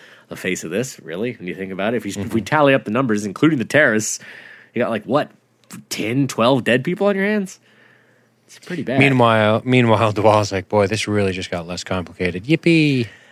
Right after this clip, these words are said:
Speaker 1: Dude, <laughs> that
Speaker 2: It's
Speaker 1: moment
Speaker 2: true.
Speaker 1: when we cut over to her waiting next to Lee's bed, I was just like, <laughs> "Yay, simplified." <laughs>
Speaker 2: Dude, the sad thing is, is everyone on the planet would feel that way. They just wouldn't be, they would be too afraid to admit it.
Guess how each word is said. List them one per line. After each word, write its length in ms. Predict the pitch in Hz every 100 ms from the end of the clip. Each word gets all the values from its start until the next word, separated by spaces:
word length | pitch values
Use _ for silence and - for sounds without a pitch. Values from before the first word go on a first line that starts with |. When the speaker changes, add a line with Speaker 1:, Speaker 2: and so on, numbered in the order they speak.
| _ _
Speaker 1:
Dude, 500 | 123 123 123 123 110 _
<laughs> 60 |
that 1000 | - - - - - - 202 165 175 - 233
Speaker 2:
It's 100 | 170
Speaker 1:
moment 220 | 151 151
Speaker 2:
true. 260 | 160 190
Speaker 1:
when 200 | 175 165
we 160 | 143 175
cut 260 | - 247 151
over 460 | 151 135 151 269
to 260 | 262 - 147
her 420 | 135 135 127 127
waiting 400 | 208 127 127 131
next 240 | 127 - -
to 120 | 147
Lee's 260 | 127 127
bed, 200 | 110 123
I 100 | 120
was 120 | 139 113
just 280 | - - -
like, 280 | - - _ _ _
<laughs> 400 | 226 311 311 247
"Yay, 480 | 320 330 302 294 294
simplified." 1120 | - - 311 269 262 247 254 233 202 185 185 392
<laughs> 920 | - - - - - - - 480 -
Speaker 2:
Dude, 260 | - 170 - _ -
the 100 | 151
sad 400 | - 160 185 185
thing 180 | 196
is, 160 | 165 151
is 140 | 123
everyone 300 | 123 127 143
on 60 | 127
the 80 | 98
planet 300 | - 92 101
would 120 | 87
feel 180 | - 90
that 120 | 90
way. 120 | 95
They 100 | 95
just 180 | 101 -
wouldn't 240 | 104 92 92
be, 220 | 92 95
they 140 | 113
would 220 | 110 104
be 140 | 92 98
too 120 | 113
afraid 300 | 98 98 95
to 100 | -
admit 280 | 85 78 76
it. 160 | 78